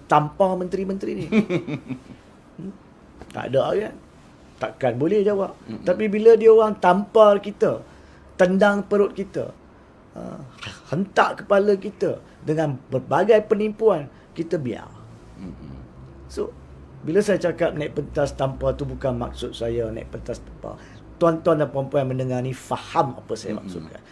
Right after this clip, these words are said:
Speaker 1: Pernah kita berani berdiri dalam mana-mana majlis,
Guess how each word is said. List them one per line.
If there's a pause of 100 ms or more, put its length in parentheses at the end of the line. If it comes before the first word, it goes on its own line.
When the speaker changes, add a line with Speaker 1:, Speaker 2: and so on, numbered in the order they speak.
(260)
Speaker 1:
Pernah
kita
berani
berdiri (240)
dalam
mana-mana
majlis,